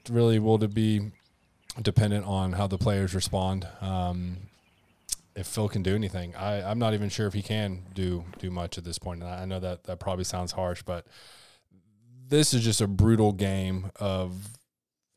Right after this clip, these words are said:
I mean, how many is that? Wha-, like, what is that? Nine games in just, just over a month. It's like every,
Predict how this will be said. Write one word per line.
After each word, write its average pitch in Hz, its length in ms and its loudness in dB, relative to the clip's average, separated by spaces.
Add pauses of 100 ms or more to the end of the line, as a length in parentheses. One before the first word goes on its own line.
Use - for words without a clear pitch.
I - 60 -10
mean, 101 160 -8
how 110 160 -2
many 90 260 -2
is 82 140 -6
that? 85 240 -6 (120)
Wha-, 110 360 -8
like, 98 340 -8 (880)
what 120 80 -10
is 104 60 -4
that? 98 120 -2
Nine 107 300 -2
games 104 480 -2
in 95 380 -4
just, 98 320 -2
just 123 240 2
over 120 280 4
a 110 40 4
month. 110 360 0
It's - 200 -8
like 104 140 -4
every, 107 560 -4